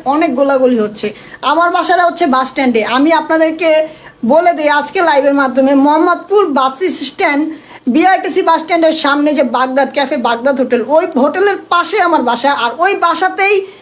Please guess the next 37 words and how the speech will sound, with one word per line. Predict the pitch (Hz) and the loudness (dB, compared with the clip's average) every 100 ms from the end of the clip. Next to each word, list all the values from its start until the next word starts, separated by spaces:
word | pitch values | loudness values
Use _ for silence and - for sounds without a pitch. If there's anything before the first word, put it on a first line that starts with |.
| - | -8
সামনে | - 294 330 349 | -2 0 0 0
বিজিবি | 254 294 311 311 | 0 2 2 0
কাঁটাতারে | 311 262 277 285 262 | 0 -2 -2 0 0
বেড়া | 240 226 214 | 0 0 0
দিয়ে | 220 | -2
রাখছিল। | 208 208 - 202 | -4 -4 -6 -8
বিশ্বাস | 202 254 - 339 - | -2 -2 0 -2 0
না | 294 | 0
হলে | 294 294 311 | 2 2 0
যেদিন | 262 247 285 262 | 2 0 2 2
দেশ | 277 | 0
স্বাধীন | 277 277 277 285 | 2 0 2 0
হয়েছে | 277 320 | 2 2
ওই | 254 254 | 4 4
দিন | 285 | 2
সবাই | 277 254 262 247 | 0 2 2 2
দেখতে | 240 240 | 0 -2
পারছে | 220 220 | -6 -4
যে | 226 | -4
কাঁটাতারের | 226 254 269 269 262 | -4 -4 -2 0 2
বেড়াটা | 240 226 233 | 2 0 0
কোথায় | 240 302 294 330 | -2 -2 0 -2
ছিল। | - 220 196 190 - - - - | -2 -6 -8 -10 -20 -20 -12 -4
আর | 254 | -2
আমার | 269 330 330 | 0 0 0
বাসার | 311 311 330 | 0 0 0
পাশে | 330 311 359 | 0 0 0
কারফিউ | 330 311 294 339 | 0 -2 0 -2
দেওয়া | 285 277 | 0 0
ছিল, | 262 | 0
আমি | 240 226 269 | 0 2 0
পারি | 269 311 302 | 2 0 0
নাই | 285 | 0
বের | 254 240 | 2 2
হইতে। | 226 214 196 196 - - - | 0 -4 -8 -10 -20 -18 -6
আর | 240 254 | -2 -2
আমি | 269 311 370 403 | -2 -2 0 0